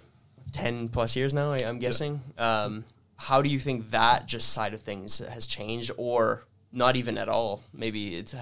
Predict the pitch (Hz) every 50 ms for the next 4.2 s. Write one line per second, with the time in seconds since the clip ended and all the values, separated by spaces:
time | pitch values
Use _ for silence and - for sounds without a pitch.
0 | 123 - 113 117 117 113 107 110 113 117 117 107 107 - - - 104 95 104 104
1 | - - - - - - - 98 95 101 110 98 - - - - - - - -
2 | - _ _ _ _ _ - 139 147 147 147 147 151 147 - - - - 147 143
3 | 131 123 120 135 160 170 - 202 196 - - 180 175 180 180 - 196 196 180 -
4 | 127 127 123 -